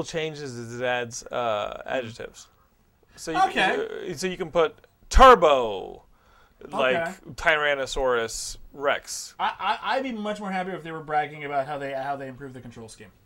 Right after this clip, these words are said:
Speaker 2: Mm-hmm.
Speaker 1: You know, uh, I, I, I felt like that would be a, a way to do it. I also feel like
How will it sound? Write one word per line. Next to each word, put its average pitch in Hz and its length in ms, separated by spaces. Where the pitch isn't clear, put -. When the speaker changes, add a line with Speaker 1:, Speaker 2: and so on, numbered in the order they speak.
Speaker 2:
Mm-hmm. 139 240
Speaker 1:
You 139 100
know, 139 220
uh, 139 40
I, - 20
I, 131 60
I - 40
felt 156 160
like 135 160
that 127 180
would 123 100
be 123 220
a, 117 320
a 113 40
way 123 120
to 123 80
do 131 60
it. 127 40
I 135 60
also 185 220
feel 202 140
like 185 200